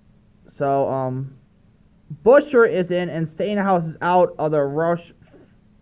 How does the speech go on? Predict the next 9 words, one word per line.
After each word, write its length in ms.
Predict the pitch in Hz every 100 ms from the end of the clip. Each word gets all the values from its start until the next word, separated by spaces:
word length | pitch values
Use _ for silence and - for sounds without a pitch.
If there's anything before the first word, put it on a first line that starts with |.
| _ -
Fenway's 400 | 156 165 160 151
number 200 | 151 151
seventeen 540 | 156 151 147 - 147
ride 200 | 139 135
from 100 | 131
two 80 | 127
thousand 240 | 139 131
twenty. 440 | 123 143 123 87 127 _ _ -
Um, 340 | 123 123